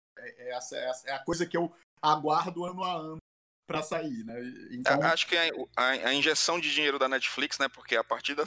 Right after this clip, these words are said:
Speaker 2: da terceira temporada ela se tornou uma produção Netflix mesmo, isso, né, terceira e quarta temporadas foram produzidas pela Netflix,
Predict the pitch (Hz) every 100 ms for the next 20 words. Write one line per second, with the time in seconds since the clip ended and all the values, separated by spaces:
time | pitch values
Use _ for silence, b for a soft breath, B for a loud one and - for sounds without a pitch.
0 | - 123 117 120 - 113 113 113 104 110
1 | - 117 110 110 107 107 - 117 135 113
2 | - 110 - 107 101 135 139 B B B
3 | - 101 98 98 104 107 - 117 - 110
4 | 113 107 104 104 - 110 127 113 104 101
5 | 95 92 92 - 101 107